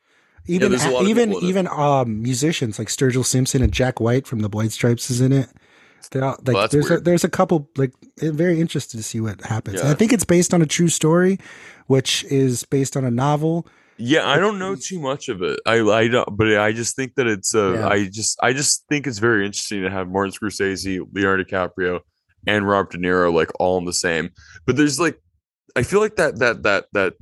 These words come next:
Speaker 1: still image of him just sitting in that chair has been going around for at least a couple
Speaker 2: Yes.
Speaker 1: years.
Speaker 2: Yes, it has. For,
Speaker 1: So
Speaker 2: like,
Speaker 1: that's
Speaker 2: two,
Speaker 1: why, like,
Speaker 2: two or
Speaker 1: I'm
Speaker 2: three years.
Speaker 1: not, I'm not sure, like,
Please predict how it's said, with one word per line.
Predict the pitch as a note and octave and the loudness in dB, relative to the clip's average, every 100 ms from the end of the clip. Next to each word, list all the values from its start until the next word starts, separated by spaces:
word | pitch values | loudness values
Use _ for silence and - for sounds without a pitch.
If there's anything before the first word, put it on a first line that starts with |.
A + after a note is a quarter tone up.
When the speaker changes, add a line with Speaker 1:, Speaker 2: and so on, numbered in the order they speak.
| F#2 | -8
Speaker 1:
still | E2 - - C3 C3+ G2+ | -4 -2 -2 0 0 0
image | A2 A2+ F#2+ E2+ | -2 -4 -4 -6
of | F2 - | -10 -6
him | G#2 G#2+ G#2 | -2 -2 -2
just | G2 - | -2 0
sitting | - - A2+ | 2 0 -2
in | |
that | G#2 G2 | -6 -4
chair | - G#2+ | 0 2
has | G2+ | 0
been | G2 F#2+ | -2 -4
going | G2+ G2 F#2+ | 0 0 -2
around | F#2 F#2+ F#2+ - | -4 -4 -6 -4
for | G2+ | 0
at | F2+ | 0
least | F#2+ F#2+ - | -2 -4 -2
a | |
couple | B2+ C3 | 0 2
Speaker 2:
Yes. | C3 B2 G#2+ | 2 2 0
Speaker 1:
years. | - - - | 0 0 0
Speaker 2:
Yes, | B2 A2+ B2+ | 0 0 -2
it | |
has. | G#2 A2 G#2 G2+ - - | -2 -2 -2 -6 -12 -6
For, | A#2+ | -2
Speaker 1:
So | |
Speaker 2:
like, | A2+ | 0
Speaker 1:
that's | C#3+ C3+ | 2 2
Speaker 2:
two, | C3 | 2
Speaker 1:
why, | D3 | 2
like, | C3 B2 | 0 -2
Speaker 2:
two | - B2 | -4 -4
or | |
Speaker 1:
I'm | A#2 | -4
Speaker 2:
three | A#2 G#2+ | -2 0
years. | A2+ | 2
Speaker 1:
not, | A2+ A2 - _ _ _ | 0 -2 -6 _ _ _
I'm | - A#2+ | -6 -2
not | B2 A#2 | -2 -2
sure, | - B2 A#2+ A#2 | -2 0 2 4
like, | A2+ F#2 F2 | 4 2 -2